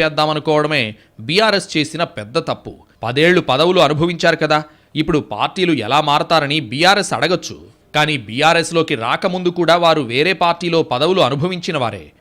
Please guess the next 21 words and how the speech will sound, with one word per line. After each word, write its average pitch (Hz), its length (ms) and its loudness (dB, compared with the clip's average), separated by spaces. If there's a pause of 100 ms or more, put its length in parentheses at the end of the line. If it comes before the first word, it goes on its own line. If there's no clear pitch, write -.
అప్పుడు 156 300 -4
మారలేదా 175 520 2
అనే 170 180 4
ప్రశ్న 156 420 -2
వెంటనే 160 420 -4
దూసుకొస్తుంది. 135 800 -6 (160)
దీనికి 190 340 0
సమాధానం 180 640 -2
చెప్పడం 170 380 0
అంత 175 240 -2
సులువు 165 320 -4
కాదు. 110 360 -2 (240)
పార్టీ 226 320 2
ఫిరాయింపులకు 175 720 2
రాజకీయ 190 520 2
పునరేకీకరణ 190 760 0
అని 135 420 0 (140)
కొత్త 147 260 0
అర్థం 156 440 2
చెప్పిన 160 260 -2
బీఆర్ఎస్ 151 520 2